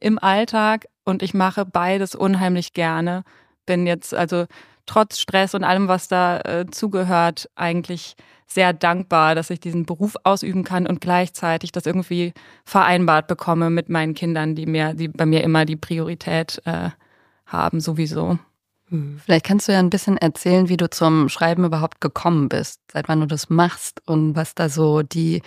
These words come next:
Speaker 3: Schwierigkeiten und auch die tollen Momente sind.
Speaker 1: Mhm. Ja, das ist gar nicht so einfach, weil ich bin da tatsächlich reingestolpert.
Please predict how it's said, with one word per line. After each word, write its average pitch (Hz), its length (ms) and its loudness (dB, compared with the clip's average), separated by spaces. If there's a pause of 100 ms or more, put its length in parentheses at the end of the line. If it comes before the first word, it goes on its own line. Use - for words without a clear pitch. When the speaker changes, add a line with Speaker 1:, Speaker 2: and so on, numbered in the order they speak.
(280)
Speaker 3:
Schwierigkeiten 156 640 2
und 143 140 2
auch 160 160 -4
die 147 160 -8
tollen 156 280 2
Momente 135 440 0
sind. 147 320 -10 (300)
Speaker 1:
Mhm. 180 360 0 (560)
Ja, 175 160 2
das 170 160 -2
ist 165 100 -12
gar 170 120 2
nicht 175 160 2
so 175 160 -2
einfach, 175 720 0
weil 170 120 0
ich - 140 -8
bin 208 120 4
da 190 120 4
tatsächlich 185 480 -2
reingestolpert. 170 960 0